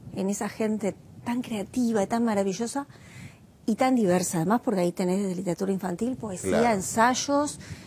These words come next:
Speaker 1: Este, bueno, el, el año pasado el, el premio Trayectoria lo recibió Juan Grompone. Eh,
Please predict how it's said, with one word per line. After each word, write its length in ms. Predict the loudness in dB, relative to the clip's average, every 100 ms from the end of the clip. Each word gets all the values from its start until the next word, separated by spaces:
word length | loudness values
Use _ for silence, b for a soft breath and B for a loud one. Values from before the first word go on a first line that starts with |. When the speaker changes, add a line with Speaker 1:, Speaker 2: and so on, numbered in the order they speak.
| B
Speaker 1:
Este, 440 | -6 -6 -4 -2 2
bueno, 340 | 4 4 0
el, 180 | -4 -4 0
el 180 | 2
año 220 | 2 2 0
pasado 720 | -2 2 4 6 6 6 2
el, 180 | -2 -2
el 100 | -2
premio 260 | 0 -2 -2
Trayectoria 540 | -4 -6 -2 0 0
lo 100 | -2
recibió 380 | -4 -6 -4 -4
Juan 220 | -4 -4
Grompone. 640 | -4 -4 2 4 6 4 0 B B B B B -20 -20 -16 -14
Eh, 360 | -14 -14 -18